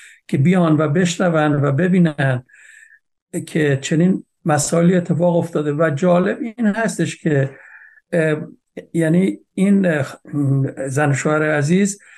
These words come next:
هر دوشون در سالهای جوانیشون تقریباً همون موقعی که این اتفاق، اتفاق می‌افتاده در شیراز، ساکن شیراز بودن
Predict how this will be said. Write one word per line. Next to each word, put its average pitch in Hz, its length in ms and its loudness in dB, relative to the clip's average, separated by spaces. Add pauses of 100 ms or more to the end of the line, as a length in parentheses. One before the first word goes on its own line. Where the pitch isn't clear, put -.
(140)
هر 165 200 -2
دوشون 185 420 0
در 156 360 0 (340)
سالهای 151 480 0
جوانیشون 170 720 0
تقریباً 156 440 -2
همون 226 340 2
موقعی 175 500 2 (440)
که - 80 -4
این 170 140 2
اتفاق، 156 720 -2 (440)
اتفاق 147 460 -4
می‌افتاده 147 400 0
در 147 160 0
شیراز، 160 360 -2
ساکن 175 380 -2
شیراز 175 460 0
بودن 127 300 -2